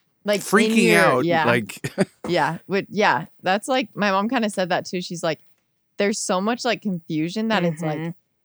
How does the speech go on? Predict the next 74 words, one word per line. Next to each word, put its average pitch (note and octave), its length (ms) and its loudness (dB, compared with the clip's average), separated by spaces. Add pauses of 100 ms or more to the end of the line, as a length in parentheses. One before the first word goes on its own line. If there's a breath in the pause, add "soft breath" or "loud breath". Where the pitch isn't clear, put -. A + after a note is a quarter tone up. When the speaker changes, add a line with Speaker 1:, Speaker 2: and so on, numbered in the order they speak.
(180)
Speaker 1:
if G3+ 160 0
it B3 100 0
was C4 220 0
no, F3+ 280 2
it A3 80 2
would F3+ 100 -2
just F3 200 -6
be D#3+ 120 0
like, C3 220 -2
no." C3+ 300 -10 (220)
Speaker 3:
Yeah. F#3+ 160 4
Speaker 1:
You G#3 60 2
know, G3 160 4
but F#3+ 160 0
it's F#3 160 -4
like, C#3 280 -4
"Oh, G#3 140 -2
maybe, G3 500 -6
oh, G3+ 200 -2
maybe F#3+ 260 -4
not, G3 320 -2
<laughs> - 0 -
maybe." A3 280 0
You C#4 160 0
know? D4+ 40 4
Speaker 3:
Yeah. A3+ 460 6 (160)
Speaker 1:
And F#3+ 120 0
then, G3 200 2
yeah, G3+ 180 4
like, F3 220 0
when F#3+ 160 -2
I F#3+ 120 0
just F#3+ 240 -6
was F#3+ 160 -6
like, D#3+ 180 -2
"Okay, C#4+ 200 -2
like, F#3+ 220 -2 (180)
I'm F3 180 0
ready F3 200 -4
to - 80 -6
get D#3 100 -8
married," F3+ 480 -4
it E3 80 2
was F#3 160 0
just F3 160 -6
like, E3 220 0
like, F3 160 0
literally F#3 240 2
telling E3 300 0
him, G3+ 100 -2
I F3+ 80 -4
was E3+ 80 -8
just E3+ 120 -14
like, - 240 -12
"I F3+ 120 -10
just F3 180 -18
felt A3 180 -12
peace." B3 380 -10 (300 soft breath)
And, A#3 80 -4
like, C4 160 0
yeah, F4 80 2
Speaker 3:
Mm-hmm. B3+ 80 2
Speaker 1:
there's A3+ 140 0
still G3+ 140 -2
times F3 360 -6
where F3 80 -6
I'm E3+ 80 -8
like, E3 260 -12
"Oh, G#3 140 -2
like, F#3 160 -4 (100)
this - 220 -10
is G3 100 -12
scary," F#3 440 -4
but E3+ 280 -6